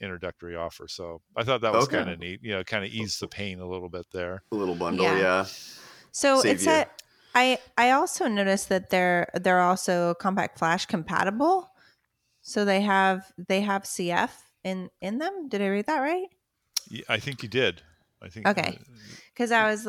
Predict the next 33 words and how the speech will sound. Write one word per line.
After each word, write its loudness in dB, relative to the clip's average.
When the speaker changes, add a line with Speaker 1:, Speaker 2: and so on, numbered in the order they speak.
Speaker 3:
I 6
was 0
like, 2
"Okay, 0
so -6
they're -2
still -6
using -2
Compact -6
Flash -2
as -8
an -6
option." -4
I'm -6
guessing -2
that -6
there's, -4
like, -6
two -6
card -2
slots -2
if -6
the, -2
if -6
the -4
C -6
fast -2
cards -6
are, -8
are, 0
like, -6
different -6
cards, -4